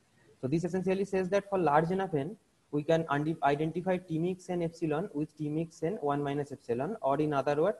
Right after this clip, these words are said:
T mix n epsilon one is same as T mix n epsilon two.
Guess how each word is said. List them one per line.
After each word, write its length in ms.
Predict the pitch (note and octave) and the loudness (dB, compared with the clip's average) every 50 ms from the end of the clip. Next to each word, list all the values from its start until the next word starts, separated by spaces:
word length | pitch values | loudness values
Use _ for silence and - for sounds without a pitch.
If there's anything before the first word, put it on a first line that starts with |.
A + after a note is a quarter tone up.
| - | -6
T 80 | C#3+ C3+ | -6 -4
mix 240 | C#3+ D3 - - D#3+ | -4 -6 -4 -4 -4
n 100 | D#3 C#3+ | -4 -4
epsilon 420 | C3+ - - D#3 C#3+ D3+ D#3 D#3 | -4 -6 -6 -4 -2 -2 0 0
one 280 | D#3+ F3+ G#3+ C4+ C#4+ C#4 - _ _ _ _ _ _ _ _ _ _ _ _ _ _ _ _ _ _ _ _ _ _ _ _ _ _ | 0 0 -2 -2 -4 -6 -12 _ _ _ _ _ _ _ _ _ _ _ _ _ _ _ _ _ _ _ _ _ _ _ _ _ _
is 140 | - D3+ - | -6 -6 -4
same 340 | - - - D3+ D3+ D#3 D#3 | -4 -2 0 2 2 2 2
as 180 | F3+ A3+ - - | 0 0 -2 -2
T 140 | - D3+ | -2 -2
mix 300 | C#3 D3 D3 C#3+ - - | 0 0 -2 -4 -4 -4
n 100 | F#3 A3+ - C#3 | -4 -2 -2 -2
epsilon 440 | C3+ - - C#3+ C3 B2 A2+ A2+ - | -4 -2 -2 -2 -2 -2 -2 -4 -6
two. 100 | G#2 G#2+ | -10 -16